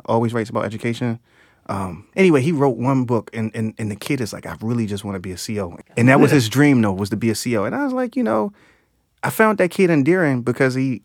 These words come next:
didn't wanna be a gangster. I personally think I would sadly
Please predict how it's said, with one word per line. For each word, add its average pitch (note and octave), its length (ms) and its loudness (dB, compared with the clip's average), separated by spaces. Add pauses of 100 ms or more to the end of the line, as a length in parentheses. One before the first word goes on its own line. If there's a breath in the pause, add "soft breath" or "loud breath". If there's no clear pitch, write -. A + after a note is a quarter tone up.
(160)
didn't A2+ 280 -2
wanna A#2 160 0
be B2+ 120 -2
a B2 60 0
gangster. C#3+ 440 -6 (220)
I C3+ 200 2
personally B2+ 420 -2
think G#2+ 220 -6
I G#2 140 -2
would G#2 200 -2 (240)
sadly G2+ 600 -4